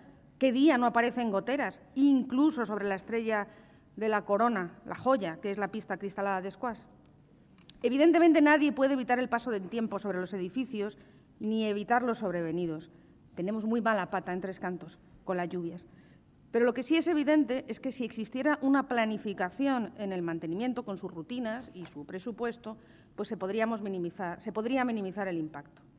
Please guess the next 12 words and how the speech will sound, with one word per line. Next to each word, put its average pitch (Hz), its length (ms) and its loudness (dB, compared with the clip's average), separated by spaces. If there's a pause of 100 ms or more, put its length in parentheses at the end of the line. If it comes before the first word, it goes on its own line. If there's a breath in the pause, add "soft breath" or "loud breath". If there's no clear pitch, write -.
(320 soft breath)
Ah, - 300 -2 (300)
y 233 80 -6
muy 233 160 0
importante 240 400 0
también, 262 400 -2
si 311 260 0
fiscalizáramos 262 880 0
la 226 80 -2
ejecución 233 580 0
de 285 80 4
las 214 220 -2
obras 285 340 2